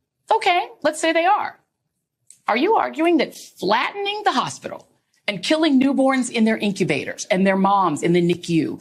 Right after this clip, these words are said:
cancer patients, someone with a broken leg, the doctors, nurses, and just the women and kids hiding in the hospital, that that's not a war crime? Because you would be wrong, according to international law.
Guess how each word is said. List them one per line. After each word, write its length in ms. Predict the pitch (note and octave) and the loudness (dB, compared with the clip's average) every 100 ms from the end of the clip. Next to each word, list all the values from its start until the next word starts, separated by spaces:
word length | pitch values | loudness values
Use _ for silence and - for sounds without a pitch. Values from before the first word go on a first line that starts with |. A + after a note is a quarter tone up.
| - - | -14 -4
cancer 380 | D4 D4 D4 A3 | -2 -2 -2 -4
patients, 440 | F3 C3 C#3 - | -2 -4 -6 -4
someone 200 | A#3 A#3+ | -2 0
with 100 | D#3+ | 0
a 40 | |
broken 320 | D#3+ G3+ A3+ C#4 | 2 0 0 0
leg, 380 | D#4 D#4 F3 - - | 0 -2 -6 -10 -6
the 80 | - | -2
doctors, 500 | G#3+ C#4 C#4 E3 C3+ | 0 0 -2 -4 0
nurses, 360 | F#3 C4 C4 D3 | 0 0 -2 -2
and 100 | F3 | 0
just 160 | D4 | 0
the 80 | A#3 | -2
women 320 | F3 A#3 C4 | 0 2 2
and 160 | F#3 E3+ | 0 -4
kids 340 | - C#4+ F3 - - | -2 -2 -2 -6 -8
hiding 300 | - A#3+ A#3 | -2 0 0
in 80 | F3+ | 0
the 60 | |
hospital, 640 | - F#3 A#3 - D#4 E4 D#4+ - | -2 -2 -4 0 2 0 -4 -6
that 100 | G3 | -2
that's 160 | C4 | 0
not 140 | D#4 G3+ | 0 0
a 40 | |
war 300 | C#3 C3+ D#3+ | 0 2 0
crime? 380 | - E4+ F#4+ G4+ - _ _ _ _ - | 2 0 0 -4 -14 _ _ _ _ -8
Because 280 | A3+ G#3+ G3+ | -2 0 2
you 100 | F4 | 0
would 100 | G#3+ | 0
be 120 | G3+ | 0
wrong, 460 | F3 F3+ D#3 A#2+ - _ _ _ _ - | 2 0 -2 -8 -16 _ _ _ _ -8
according 320 | D#3+ - E3+ D#3+ | -6 0 2 2
to 100 | - | 0
international 540 | - D3 C#3+ - C#3+ | -2 0 -2 -2 -4
law. 300 | C3 A#2+ - | -2 -4 -8